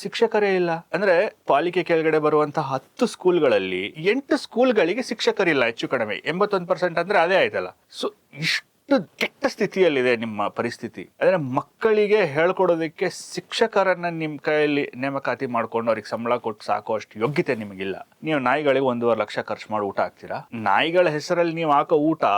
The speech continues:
ಅದು ಯಾರಿಗ್ ಹೋಗತ್ತೆ ನಮ್ಗೆಲ್ಲ ಗೊತ್ತಿದೆ, but technically ಇಷ್ಟು ಓಪನ್ ಆಗಿ ಲೂಟಿ ಮಾಡೋದು ಸರಿಯಲ್ಲ ಅಂತ ನಾನು ಹೇಳ್ತಾ ಇರೋದು. ಮತ್ತೆ ಇದೊಂದೇ ಸಮಸ್ಯೆನ ಸದ್ಯಕ್ಕೆ.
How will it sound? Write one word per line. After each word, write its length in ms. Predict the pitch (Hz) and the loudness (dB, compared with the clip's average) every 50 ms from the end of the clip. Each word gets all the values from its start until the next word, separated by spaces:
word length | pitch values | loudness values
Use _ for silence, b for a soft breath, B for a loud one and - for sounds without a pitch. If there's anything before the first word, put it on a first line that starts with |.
| 107 - - - _ _ _ _ _ _ _ - | 0 -2 -4 -8 _ _ _ _ _ _ _ -4
ಅದು 180 | - - 131 190 | -2 -2 0 0
ಯಾರಿಗ್ 380 | 180 127 104 110 147 180 160 | 2 4 4 4 4 4 6
ಹೋಗತ್ತೆ 400 | 165 180 180 180 175 - - 185 | 4 6 6 4 0 0 0 -2
ನಮ್ಗೆಲ್ಲ 360 | 165 160 156 139 139 156 175 170 | 0 0 0 0 2 2 2 2
ಗೊತ್ತಿದೆ, 420 | 143 151 147 - - 175 147 110 | 0 -2 -2 0 0 0 2 0
but 160 | 98 107 127 - | -2 -2 -6 -8
technically 760 | - 175 165 - - 254 233 - 165 127 107 104 117 - - _ - | -6 -6 -6 -2 0 0 2 2 2 2 0 0 -2 -4 -10 _ -8
ಇಷ್ಟು 280 | 185 - - - - 285 | -4 -4 -2 0 2 4
ಓಪನ್ 320 | 240 233 233 - 233 220 | 6 4 4 4 2 2
ಆಗಿ 160 | 226 208 165 | 2 0 2
ಲೂಟಿ 200 | 156 165 160 180 | 2 2 2 2
ಮಾಡೋದು 260 | 175 151 139 131 143 - | 2 2 2 0 -2 -2
ಸರಿಯಲ್ಲ 500 | - - 123 131 139 127 107 107 98 98 | -2 -2 0 2 2 2 2 4 2 0
ಅಂತ 120 | 113 127 | 0 -2
ನಾನು 140 | 120 101 90 | -6 -6 -6
ಹೇಳ್ತಾ 260 | 95 95 92 - 90 | -6 -6 -6 -6 -10
ಇರೋದು. 220 | 90 87 - - - 185 | -10 -10 -12 -8 -4 -4
ಮತ್ತೆ 160 | 208 208 220 | -2 0 2
ಇದೊಂದೇ 320 | 180 170 170 196 220 254 | 2 2 2 4 4 2
ಸಮಸ್ಯೆನ 440 | 247 - 165 156 135 - - 127 117 | 2 2 0 -2 -2 -2 -2 -2 -2
ಸದ್ಯಕ್ಕೆ. 640 | 107 117 110 98 107 107 - - 90 90 - - | -4 -6 -6 -4 -2 -4 -4 -4 -8 -10 -10 -10